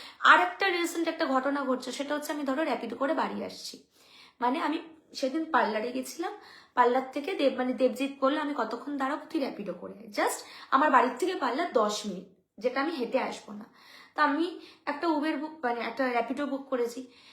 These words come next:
সেই র্যাপিডোওয়ালা কি করলো, আমাকে দেখলো।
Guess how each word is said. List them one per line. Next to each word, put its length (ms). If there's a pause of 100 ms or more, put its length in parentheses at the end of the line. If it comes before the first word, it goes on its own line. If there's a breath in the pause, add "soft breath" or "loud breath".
(540 loud breath)
সেই 240
র্যাপিডোওয়ালা 640
কি 160
করলো, 600 (720)
আমাকে 300
দেখলো। 480